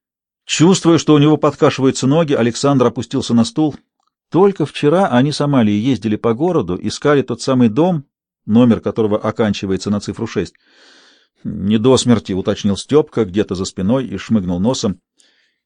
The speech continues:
И Даша, плача, принялась рассказывать, что вчера во время ужина Амалии Константиновне что-то в еде не понравилось, и она не доела порцию. А вскоре ей стало нехорошо.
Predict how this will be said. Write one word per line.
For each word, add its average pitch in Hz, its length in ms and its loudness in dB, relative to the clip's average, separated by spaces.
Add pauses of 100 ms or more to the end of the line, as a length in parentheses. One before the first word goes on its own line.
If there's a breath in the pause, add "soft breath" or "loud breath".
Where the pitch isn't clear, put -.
(500)
И 110 100 -2
Даша, 160 440 2
плача, 160 440 0
принялась 127 380 0
рассказывать, 98 540 -2
что - 160 -6
вчера 147 380 0 (240)
во 110 180 0
время 113 280 4
ужина 127 460 -2 (800)
Амалии 127 500 2
Константиновне 123 680 0
что-то 165 440 -6
в 135 40 -6
еде 143 260 -4
не 139 120 0
понравилось, 85 600 -4
и 107 80 -4
она 127 260 2
не 143 120 0
доела 135 300 0
порцию. 87 440 -10 (480)
А 104 100 -6
вскоре 185 360 0
ей 151 140 0
стало 151 240 0
нехорошо. 143 540 -4